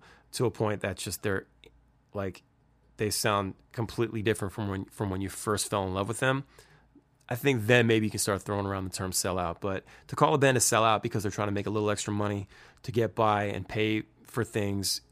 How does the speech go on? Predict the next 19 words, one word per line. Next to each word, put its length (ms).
and, 240
you 100
know, 160
buy 240
Christmas 360
presents 360
for 120
their 140
kids 420
and, 80
or, 180
or 220
whatever 460
it 60
is, 280
whatever 180
the 80
situation 440
is, 120